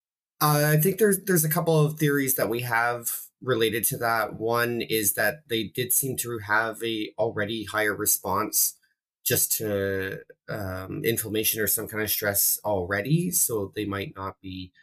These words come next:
uh, supportive in that or enough to support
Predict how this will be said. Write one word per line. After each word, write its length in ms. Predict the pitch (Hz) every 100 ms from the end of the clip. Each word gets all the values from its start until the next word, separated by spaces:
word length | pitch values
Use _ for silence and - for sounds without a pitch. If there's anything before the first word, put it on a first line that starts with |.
| - _ _ -
uh, 140 | 98
supportive 500 | - - - 104 95
in 100 | 98
that 180 | 101 104
or 100 | 98
enough 300 | 92 101 -
to 100 | -
support 540 | - - 123 127 123